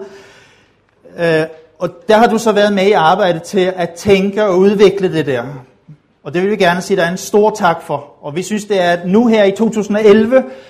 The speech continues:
at vi skal markere, at du skal være, altså, du skal være årets teolog to tusind og elleve. Også på grund af det.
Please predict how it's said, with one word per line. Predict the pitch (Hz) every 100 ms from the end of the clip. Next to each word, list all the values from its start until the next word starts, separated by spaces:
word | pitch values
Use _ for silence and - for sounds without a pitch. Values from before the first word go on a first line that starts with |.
| - _
at | 190 190
vi | 196
skal | 196 196
markere, | 185 170 - 190 185 214 202
at | 175 175
du | 202
skal | 196 202
være, | 180 160 165 165
altså, | 156 175
du | 160 208
skal | 208 208 190
være | 180 190
årets | 175 180 180
teolog | 190 175 160
to | 170
tusind | 160 165 175
og | 160
elleve. | 127 131 151 - _ _ _ _ _ _
Også | 202 202
på | -
grund | 170 170
af | 156
det. | 143